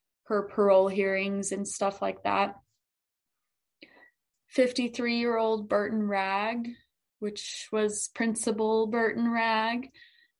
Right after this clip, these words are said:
left behind a daughter, son, and wife. And his wife and daughter were actually featured in the Amazon documentary, and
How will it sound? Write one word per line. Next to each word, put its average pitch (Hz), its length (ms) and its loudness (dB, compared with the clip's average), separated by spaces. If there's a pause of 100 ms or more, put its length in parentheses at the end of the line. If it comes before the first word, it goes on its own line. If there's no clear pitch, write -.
(140)
left 208 420 -2
behind 202 840 -2
a 196 260 0
daughter, 202 520 2
son, 202 520 -2
and 202 320 -6
wife. 185 640 -4 (760)
And 208 280 -2
his 214 240 -2
wife 196 680 0 (100)
and 202 420 -2
daughter 190 380 0
were 196 120 -2
actually 190 380 -4
featured 196 500 -4
in 196 120 0
the - 180 -2
Amazon 196 440 0
documentary, 190 880 -4
and 190 480 -4